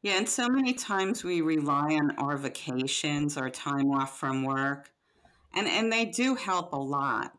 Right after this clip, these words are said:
You know, that's, it's great to take off a week or two and do something else, go away.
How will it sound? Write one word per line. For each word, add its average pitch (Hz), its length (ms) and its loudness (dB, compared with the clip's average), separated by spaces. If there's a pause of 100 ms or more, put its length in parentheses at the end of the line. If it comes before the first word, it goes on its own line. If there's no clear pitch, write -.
You 147 140 -2
know, 143 100 0
that's, 175 400 -6
it's 156 240 -4
great 156 440 0
to 160 100 -8
take 147 340 -6
off 156 300 0
a 165 80 -4
week 160 340 -2
or 165 60 -2
two 165 680 -4
and 135 300 0
do 139 160 -2
something 143 560 -2
else, 143 340 -2
go 135 220 -4
away. 139 680 -4